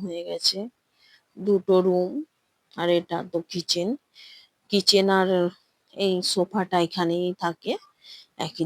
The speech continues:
জায়গাতে, কিচেনটা এক সাইডে আর এক সাইডে সোফা আছে। চলো, এধারে আমার সিটিও হয়ে গেল, রাজমাটা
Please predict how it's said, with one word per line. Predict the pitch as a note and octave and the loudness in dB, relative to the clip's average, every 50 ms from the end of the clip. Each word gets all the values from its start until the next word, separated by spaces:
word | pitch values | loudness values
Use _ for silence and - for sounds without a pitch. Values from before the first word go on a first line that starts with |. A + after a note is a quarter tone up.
| E3+ - | -2 -2
জায়গাতে, | - - F3 F#3 - - - A#3 D4 G4 _ _ _ _ _ _ _ _ | -4 -4 -4 -4 -6 -6 -4 -4 -4 -4 _ _ _ _ _ _ _ _
কিচেনটা | - G3 F3+ - - - F#3 F3 F3+ F3+ - F#3 F#3 F3+ | -6 -6 -6 -4 -4 -2 -2 -2 -2 -2 -4 -4 -4 -4
এক | F3 - - | -4 -6 -6
সাইডে | - G#3 - E3+ F#3+ - A3+ D4 F#4 - _ _ _ _ _ - - - _ _ | -6 -4 -6 -6 -4 -6 -6 -6 -6 -10 _ _ _ _ _ -20 -20 -20 _ _
আর | - E3 E3+ D#3+ | -10 -6 -6 -6
এক | - - - | -6 -8 -10
সাইডে | - - - - - - - | -10 -10 -10 -6 0 2 2
সোফা | - E3+ - - - - D3 - | 2 2 -2 -10 -12 -12 -12 -10
আছে। | - - - G3 - _ _ _ _ _ _ - - - - _ _ _ _ _ _ _ _ - | -8 -8 -8 -8 -10 _ _ _ _ _ _ -20 -20 -20 -20 _ _ _ _ _ _ _ _ 4
চলো, | - A3+ A3+ A3+ A#3 A3+ A3 | 8 8 10 12 12 10 10
এধারে | G#3+ A3 B3 A3 A3 A3 A3 | 8 8 8 8 8 8 8
আমার | A3+ A#3 A3+ - | 8 6 4 4
সিটিও | - A3 G3 - - A3 A3+ A3+ A3+ A#3+ | 4 4 2 0 2 2 2 4 4 4
হয়ে | A3+ A3 G#3+ G#3+ | 4 4 4 4
গেল, | A3 G#3 G#3 A3+ C4+ E4+ G#4+ A4+ - C4 A#3 G#3 | 6 6 6 6 6 4 4 0 -2 2 6 8
রাজমাটা | F#3 F3+ F3+ F#3+ F#3+ F#3 F#3 F#3+ | 8 8 6 4 2 2 2 2